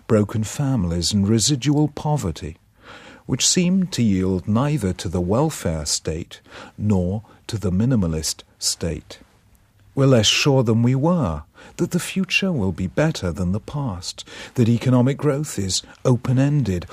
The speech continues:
or that utopia can be brought by any sort of revolution. So long as confidence in human progress remained high, religious belief seemed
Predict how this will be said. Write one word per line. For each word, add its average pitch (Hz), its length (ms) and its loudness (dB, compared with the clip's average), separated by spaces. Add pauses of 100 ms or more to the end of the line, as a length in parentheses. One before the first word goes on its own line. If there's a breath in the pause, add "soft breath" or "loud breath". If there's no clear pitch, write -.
(160 loud breath)
or 165 100 2
that - 200 0
utopia 156 720 0
can 113 220 -2
be 113 160 -2
brought 120 580 -2 (340 loud breath)
by 113 220 2
any 117 280 2
sort 85 460 0
of 80 200 -4
revolution. 87 760 -4 (880 loud breath)
So - 180 -2
long 95 180 0
as 95 100 -4
confidence 110 720 -2
in 98 140 0
human 107 360 0
progress 95 720 -2
remained 95 400 0
high, 98 540 -4 (420 loud breath)
religious 165 540 4
belief 151 500 0 (180 loud breath)
seemed 185 500 4